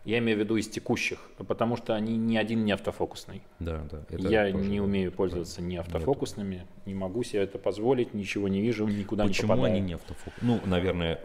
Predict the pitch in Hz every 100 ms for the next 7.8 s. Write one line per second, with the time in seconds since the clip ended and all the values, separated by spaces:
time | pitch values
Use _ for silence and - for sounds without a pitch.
0 | - 85 82 82 82 82 82 80 82 78
1 | - 80 78 80 87 - 82 78 90 -
2 | 143 - - - - 113 113 120 95 87
3 | 82 - 104 120 117 87 - 104 - -
4 | - - 104 87 - - 104 107 98 104
5 | 98 95 95 92 85 - 87 87 - -
6 | 98 - - - - - 90 - 80 80
7 | - 80 80 78 78 76 73